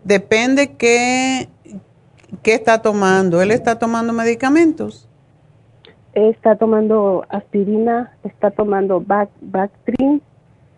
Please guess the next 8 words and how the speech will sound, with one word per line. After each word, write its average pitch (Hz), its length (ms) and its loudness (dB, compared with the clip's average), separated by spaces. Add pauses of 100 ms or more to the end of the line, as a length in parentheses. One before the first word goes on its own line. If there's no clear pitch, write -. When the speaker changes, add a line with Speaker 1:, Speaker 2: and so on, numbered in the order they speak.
(120)
Speaker 2:
el 180 600 -2 (440)
glucosanol, 202 1300 0 (480)
dos 226 260 0
cosas 247 320 0
para 190 220 0
infección, 202 720 -2
porque 214 220 -2
tuvo 196 720 2